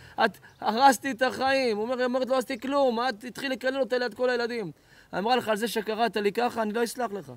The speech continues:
אני לא אסלח לך." מה מתברר? שהחבר הכי טוב שלו שלח לו סרטון של אשתו עולה לאוטו קטן, קאיה. ובאוטו הקטן היה גבר שיצא לחבק אותה ולנשק אותה.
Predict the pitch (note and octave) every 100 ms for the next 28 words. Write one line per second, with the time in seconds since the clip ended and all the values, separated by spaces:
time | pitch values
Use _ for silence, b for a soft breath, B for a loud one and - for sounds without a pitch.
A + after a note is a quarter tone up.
0 | - - _ - E3+ G#3 G3+ G3+ F3 D3+
1 | F3 D3+ _ _ _ _ _ _ _ _
2 | _ _ _ _ _ b b b b b
3 | - A3 B3 G#3 G3+ G3+ G3+ E3+ G3 E3
4 | G3 B3+ A#3+ A#3+ G#3+ B3+ A3 A3+ G3 A3
5 | A3+ G#3+ G#3 F#3 A3 G3 G3+ F3 G#3+ G#3
6 | G3 G3+ F#3+ F3+ E3+ F#3 D#3+ E3+ D3 B2
7 | _ - - - _ _ _ _ _ _
8 | _ _ b b b D#3+ D#3+ A#3 B3 C4
9 | A#3 C4 B3 C#4+ C4 A3+ G3+ F3+ B B
10 | B B B - A3+ G#3+ A#3 G3 G#3 F#3+
11 | G3 E3+ F#3+ G#3 F#3 E3+ D3+ D3+ C#3+ F#3
12 | E3+ C#3 C#3 B2